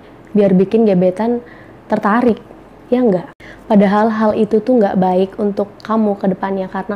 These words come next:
kamu bakal dihantuin rasa bersalah, terus kepercayaan diri kalian juga bakal runtuh. Ya karena kalian dari awal udah melebih-lebihkan sesuatu yang ada, jadi mendingan harus jujur ya, terus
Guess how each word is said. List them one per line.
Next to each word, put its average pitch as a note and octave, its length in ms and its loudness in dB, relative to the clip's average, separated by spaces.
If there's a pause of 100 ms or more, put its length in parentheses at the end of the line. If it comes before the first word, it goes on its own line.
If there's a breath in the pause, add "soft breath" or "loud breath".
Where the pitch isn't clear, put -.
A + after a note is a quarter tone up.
kamu F#3+ 220 -4
bakal F#3 420 0
dihantuin F3+ 480 -2
rasa F3+ 320 -4
bersalah, A#3 960 0
terus G3 160 -4
kepercayaan G3+ 720 0
diri F#3+ 240 4
kalian G3 380 0
juga F#3+ 180 2
bakal F#3 320 0
runtuh. G#3+ 880 0 (640 loud breath)
Ya A3+ 80 -2
karena B3 400 -2
kalian D#4+ 480 0 (320 loud breath)
dari G#3 320 2
awal A#3+ 320 4
udah F#3+ 240 6
melebih-lebihkan F#3 1040 4
sesuatu G3 400 -2
yang F#3 160 0
ada, F#3+ 560 0
jadi G3 560 0 (480 loud breath)
mendingan F3+ 800 0 (400 loud breath)
harus F#3+ 240 -6
jujur F#3+ 400 2
ya, F3+ 480 0 (160)
terus G3 400 -2